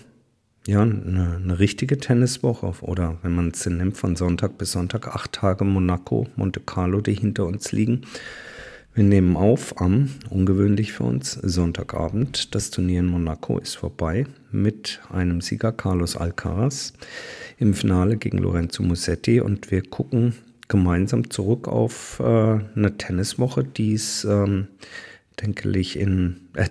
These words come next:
denkelig, denke ich, <laughs> in mehrerlei Hinsicht, äh, in sich gehabt hat. Mm. Du hast nicht so arg viel verfolgen können, aufgrund, ähm, ja, <laughs> deiner Stimme,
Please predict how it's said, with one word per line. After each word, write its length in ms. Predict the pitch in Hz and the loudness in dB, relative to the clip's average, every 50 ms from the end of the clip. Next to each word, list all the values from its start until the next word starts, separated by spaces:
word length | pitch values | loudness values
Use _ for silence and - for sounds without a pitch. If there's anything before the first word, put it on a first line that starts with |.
| - - | 0 -2
denkelig, 640 | 123 92 71 71 - 73 73 80 78 - - - | -2 -2 -2 -4 -6 -8 -8 -8 -8 -10 -8 -4
denke 340 | - 87 82 80 - - - | -2 -2 0 0 -2 -2 0
ich, 320 | 76 107 110 - - - - - - - - - - - - - - - | 2 2 2 2 0 -4 -6 -6 -8 -8 -10 -8 -4 -4 -4 -4 -2 -2
<laughs> 220 | 123 104 - - - - - - - - - - - - | -2 -2 -2 -4 -8 -6 -6 -6 -8 -10 -12 -16 -10 -4
in 460 | - 117 101 98 92 92 95 - 90 | 0 2 4 4 4 2 2 0 0
mehrerlei 640 | 90 92 90 92 87 87 87 87 85 82 82 82 82 | 0 2 2 2 2 2 2 0 0 0 -2 -2 -4
Hinsicht, 800 | 78 - 101 120 147 175 - - 90 82 - - - - - - | -2 2 2 4 4 2 0 -4 -6 -8 -8 -12 -12 -8 -8 -6
äh, 260 | - 90 90 85 80 - - - | -4 -4 -4 -6 -6 -8 -2 2
in 220 | 113 104 98 95 | 4 4 4 4
sich 240 | 85 80 78 - - | 2 -2 -4 -6 -8
gehabt 480 | - - - - - - _ - - - | -8 -8 -8 -8 -10 -12 _ -16 -16 -16
hat. 320 | - - - - - - _ _ _ _ _ _ _ _ - _ _ _ _ - - _ _ _ - - - - | -14 -10 -10 -10 -10 -10 _ _ _ _ _ _ _ _ -20 _ _ _ _ -20 -20 _ _ _ -20 -16 -8 -2
Mm. 480 | - 95 87 85 82 78 73 78 80 80 - - - - _ _ - - - - - - - - - - - _ - _ - - - - - - - - _ _ _ - | 0 0 0 0 -2 -4 -4 -6 -8 -8 -10 -14 -20 -20 _ _ -16 -14 -14 -14 -14 -16 -18 -20 -20 -20 -20 _ -20 _ -18 -18 -16 -16 -18 -20 -20 -20 _ _ _ -6
Du 100 | - 104 | -2 -2
hast 140 | 101 - - | 0 2 0
nicht 120 | 107 - | 0 0
so 80 | - - | 0 -2
arg 280 | - - 95 - - | 0 0 0 0 -2
viel 240 | - - - 123 117 | -4 0 0 0 0
verfolgen 580 | - - 120 - - - 101 95 101 113 113 110 | 0 -2 -6 -4 2 4 4 4 6 4 2 2
können, 340 | - 127 120 120 123 131 | 2 0 2 2 2 2
aufgrund, 800 | 131 131 - - - - - - - 95 92 90 - - - - | 0 -2 -4 -8 -14 -16 -12 -8 -6 -6 -6 -6 -8 -8 -6 -4
ähm, 420 | 101 87 87 87 87 92 92 90 - _ - | -2 -2 -2 -2 -2 -4 -4 -6 -8 _ -2
ja, 180 | 92 87 80 - - - _ _ - - - | -2 -2 -2 -2 -8 -20 _ _ 2 6 8
<laughs> 480 | - 101 - - - - 98 - - - | 8 8 6 2 -4 -4 -4 -4 -2 0
deiner 240 | 101 90 82 80 | 0 0 2 0
Stimme, 400 | 82 - - - 90 92 110 113 | -2 -2 0 0 2 2 0 -2